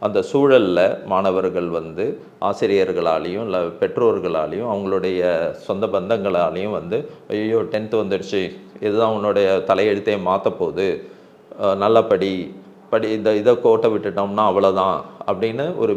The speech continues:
பீதியை கிளப்புற ஒரு சூழல்ல அந்த மாணவர்கள் வந்து அதிகப்படியான நெகட்டிவ் திங்கிங்குள்ளே போக ஆரம்பிச்சிருவாங்க. நெகட்டிவா யோசிப்பாங்க, "நான் ஃபெயில் ஆயிட்டா என்ன பண்றது? எல்லாரும் முன்னாடி நான் அவமானப்பட்டா என்ன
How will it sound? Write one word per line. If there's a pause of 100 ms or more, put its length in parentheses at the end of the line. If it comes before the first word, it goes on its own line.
பீதியை
கிளப்புற
ஒரு (160)
சூழல்ல (420)
அந்த
மாணவர்கள்
வந்து
அதிகப்படியான
நெகட்டிவ்
திங்கிங்குள்ளே
போக
ஆரம்பிச்சிருவாங்க. (480)
நெகட்டிவா
யோசிப்பாங்க,
"நான்
ஃபெயில்
ஆயிட்டா
என்ன
பண்றது? (440)
எல்லாரும்
முன்னாடி
நான்
அவமானப்பட்டா
என்ன